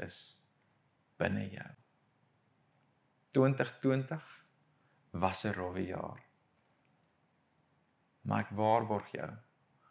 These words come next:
God het hier binne jou gewerk en jy weet dit.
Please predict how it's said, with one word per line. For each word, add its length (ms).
God 580
het 140
hier 200
binne 240
jou 180
gewerk 680
en 180
jy 340
weet 180
dit. 360